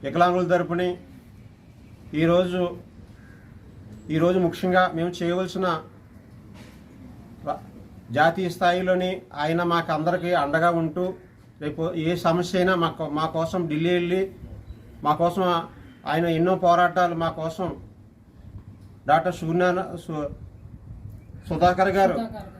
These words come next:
Speaker 1: మాకి, మా కోసం వికలాంగుల కోసం ఎంతో పోషిస్తున్నారు. ఈరోజు రాష్ట్రంలోని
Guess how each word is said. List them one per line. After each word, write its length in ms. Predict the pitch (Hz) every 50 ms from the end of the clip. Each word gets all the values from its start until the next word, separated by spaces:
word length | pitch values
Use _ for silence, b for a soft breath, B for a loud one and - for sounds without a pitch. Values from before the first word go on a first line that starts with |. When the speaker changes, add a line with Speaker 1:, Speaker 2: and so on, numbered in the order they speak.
| - -
Speaker 1:
మాకి, 540 | - 127 131 151 165 175 170 180 175 160 160 - -
మా 180 | 147 151 165
కోసం 300 | 165 - 170 175 175 190
వికలాంగుల 340 | 170 160 165 170 180 180 180
కోసం 180 | 175 185 180 180
ఎంతో 200 | 165 156 - 175
పోషిస్తున్నారు. 680 | 165 160 156 156 156 - 175 170 165 151 175 175 180 180
ఈరోజు 280 | 175 165 170 175 175
రాష్ట్రంలోని 720 | 175 165 156 151 - - 175 170 170 175 175 180 190 196